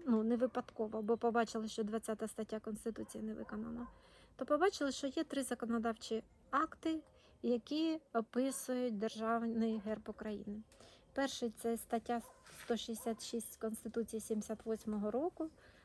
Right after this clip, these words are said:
другий — постанова Плюща від дев'ятнадцятого нуль другого дев'яносто другого року про державний герб України, і третє — це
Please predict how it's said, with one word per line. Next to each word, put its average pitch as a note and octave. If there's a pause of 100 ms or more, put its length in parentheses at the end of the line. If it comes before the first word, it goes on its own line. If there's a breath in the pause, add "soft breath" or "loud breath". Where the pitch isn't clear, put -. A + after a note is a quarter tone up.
(120)
другий — B3
постанова A3+
Плюща A3
від D4+
дев'ятнадцятого C#4
нуль C4+
другого C4
дев'яносто B3+
другого B3
року A#3+
про A#3
державний A3+
герб A3
України, A3+
і A3+
третє — D#4
це A#3+